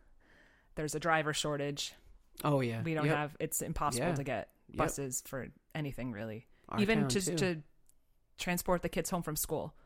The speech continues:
Speaker 2: Oh, yeah, no, we're ha-, we have that issue. It's like, if there's a bus driver sick, it's like a whole big thing. "Hey, kids that are on bus
Speaker 1: Mm.
Speaker 2: seven, um,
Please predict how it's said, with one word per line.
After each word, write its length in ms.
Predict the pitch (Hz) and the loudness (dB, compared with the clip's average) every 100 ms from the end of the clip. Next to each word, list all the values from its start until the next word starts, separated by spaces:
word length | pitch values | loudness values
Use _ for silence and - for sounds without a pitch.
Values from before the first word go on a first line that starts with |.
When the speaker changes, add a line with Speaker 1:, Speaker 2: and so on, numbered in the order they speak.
| _ - | _ -2
Speaker 2:
Oh, 140 | 135 | -2
yeah, 200 | 110 113 | 0 -2
no, 160 | 95 95 | -4 -4
we're 180 | 98 113 | -2 -2
ha-, 160 | 123 | -2
we 180 | 98 120 | -2 -2
have 180 | 127 123 | 0 0
that 160 | 110 117 | 0 -2
issue. 560 | 117 - 117 110 104 - - - _ _ _ | -4 -2 -2 -2 -6 -8 -20 -20 _ _ _
It's 160 | 127 - | -8 -4
like, 160 | 101 | -4
if 120 | 101 - | -6 -2
there's 260 | 131 135 | -2 0
a 80 | 123 | -2
bus 300 | 107 120 120 | -2 -4 -2
driver 320 | - 123 101 | -2 -2 -2
sick, 500 | 98 - 120 - - - _ _ _ - - | -6 -4 -4 -4 -14 -20 _ _ _ -20 -8
it's 200 | 127 - | -6 -4
like 160 | 113 107 | -6 -4
a 120 | 104 | -4
whole 460 | 113 127 135 123 | -2 0 4 2
big 260 | 120 123 113 | 2 0 -2
thing. 280 | - 143 98 | -2 -2 0
"Hey, 480 | 101 165 190 107 104 - - - - - - | -2 0 0 0 -6 -16 -20 -20 -20 -20 -2
kids 320 | - 214 233 | 4 4 4
that 100 | 214 | 4
are 120 | 202 | 6
on 180 | 185 175 | 6 6
bus 240 | 156 160 156 147 - | 6 6 4 0 -4
Speaker 1:
Mm. 100 | - | 0
Speaker 2:
seven, 600 | - 160 175 117 95 - _ - - _ _ _ _ _ - | 4 4 4 2 -2 -6 _ -20 -20 _ _ _ _ _ -6
um, 500 | 123 117 117 127 135 | 0 0 0 -2 -4